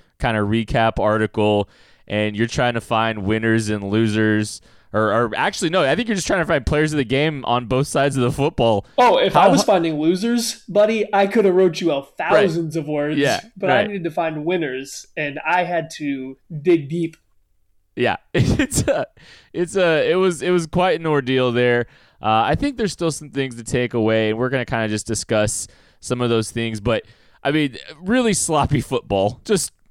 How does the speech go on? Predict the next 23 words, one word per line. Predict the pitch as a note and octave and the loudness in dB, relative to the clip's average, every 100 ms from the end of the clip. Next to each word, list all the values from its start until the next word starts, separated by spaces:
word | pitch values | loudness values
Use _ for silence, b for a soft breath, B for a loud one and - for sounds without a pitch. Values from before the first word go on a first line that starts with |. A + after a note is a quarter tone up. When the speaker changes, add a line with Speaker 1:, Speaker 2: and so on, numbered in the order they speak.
| - | -12
Speaker 1:
really | C3+ D#3 D#3+ D#3 C#3 C3 B2 - C#3+ D3+ C#3+ C3 | -2 2 2 2 2 2 0 -2 -2 -2 -4 -6
uninspired, | - B2+ A#2 A2 A2 G#2+ G2 G2+ _ _ | -4 0 2 2 2 0 -2 -8 _ _
wet, | F#2+ G#2 B2 B2 A#2 _ _ _ _ | -4 0 2 2 0 _ _ _ _
sloppy | - - - A#2 A#2 - G#2+ | -16 -10 -2 0 0 -2 -4
football. | - G#2 - F2 F#2+ F#2+ F#2+ _ _ | -2 -4 -2 -2 2 4 2 _ _
Multiple | B2 B2 D3+ - D#3+ D3 B2 | -8 0 0 0 -2 0 0
fumbles, | - A#2+ A#2+ A2+ A2+ G#2 | 0 0 2 2 0 0
multiple | C3 C#3+ D#3 D3 | -2 -2 -2 -2
balls | A2+ B2+ B2+ A#2 | 2 2 2 0
that | A#2+ A2 | -2 0
were | A2 | -2
fumbled | - - C#3+ C3+ A#2 G#2+ G#2 b b b | -2 -2 0 2 2 2 -2 b b b
that | A#2+ B2 | -4 -2
not, | A#2+ C3 A#2 | -2 -2 -4
weren't | B2+ B2+ C3+ | -4 -4 -2
recovered. | A#2 A2+ B2+ G#2+ G#2+ A2 G#2+ | -6 -2 0 0 2 0 2
Like, | A#2 G#2 - _ - | 0 -2 -8 _ -4
it | G3 - | -2 0
was | E3 D3+ - | -2 -2 -2
just, | C#3 C3 B2 - - - b b b _ _ - | 0 2 0 -4 -10 -16 b b b _ _ -4
it | E3 | -2
was, | E3+ E3 C3+ A#2+ - _ - D#2 | 0 0 -2 -6 -12 _ -20 -8
ugh, | C#3+ A2 D#2+ | -6 -4 -8